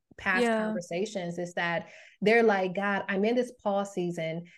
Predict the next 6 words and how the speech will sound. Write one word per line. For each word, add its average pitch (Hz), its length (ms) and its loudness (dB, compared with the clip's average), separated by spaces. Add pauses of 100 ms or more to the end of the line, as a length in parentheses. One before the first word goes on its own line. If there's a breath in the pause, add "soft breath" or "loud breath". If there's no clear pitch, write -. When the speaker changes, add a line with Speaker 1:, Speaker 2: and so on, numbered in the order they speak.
(140 loud breath)
Speaker 1:
God, 196 440 0
I 196 100 -2
don't 220 160 2
wanna 240 240 0
venture 196 840 -2
outside 196 680 -2